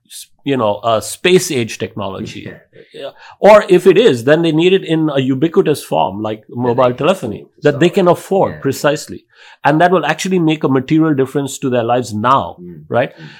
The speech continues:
Speaker 1: So I think it's, engineers have this great problem solving ability and, um, temperament and mindset.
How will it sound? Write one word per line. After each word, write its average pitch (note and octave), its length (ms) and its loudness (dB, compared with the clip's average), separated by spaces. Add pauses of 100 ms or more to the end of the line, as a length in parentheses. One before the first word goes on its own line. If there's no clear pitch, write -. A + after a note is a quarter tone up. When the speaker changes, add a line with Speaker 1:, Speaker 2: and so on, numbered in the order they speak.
(180)
Speaker 1:
So G3 580 0
I D#3 80 -2
think B3 260 -6
it's, - 280 -6 (440)
engineers G3+ 440 -2
have F3 380 -6
this C3 180 -2
great D3 440 -2
problem C#3+ 380 0
solving A2+ 480 -4
ability A#2+ 720 -4
and, A2 480 -10
um, G#2+ 180 -20 (220)
temperament B2 520 -4
and G#2 140 -6
mindset. C3 380 -6